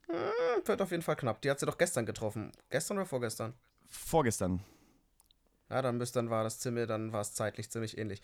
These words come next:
Speaker 1: Aber das ist ja auch vollkommen irrelevant. Ähm, also ich rette, also wenn, wenn jetzt mal in diesen, in diesen Wirtschaftsgedanken weitergedacht, also mir ist es,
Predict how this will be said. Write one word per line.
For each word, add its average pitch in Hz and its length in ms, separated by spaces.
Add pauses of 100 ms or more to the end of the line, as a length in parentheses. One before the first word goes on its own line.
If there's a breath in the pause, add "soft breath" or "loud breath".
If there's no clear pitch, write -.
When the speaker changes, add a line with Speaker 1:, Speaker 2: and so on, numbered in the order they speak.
(180 loud breath)
Speaker 1:
Aber 139 140
das 165 160
ist 160 120
ja 147 60
auch 147 80
vollkommen 135 360
irrelevant. 98 480 (500 loud breath)
Ähm, 117 460 (520)
also 117 180
ich 131 140
rette, 135 320 (240)
also 131 240
wenn, 131 320
wenn 131 360
jetzt 120 240
mal 131 140
in 131 140
diesen, 127 360
in 120 100
diesen 120 420
Wirtschaftsgedanken 123 760
weitergedacht, 120 540 (440 loud breath)
also 127 180
mir 127 140
ist 123 100
es, - 220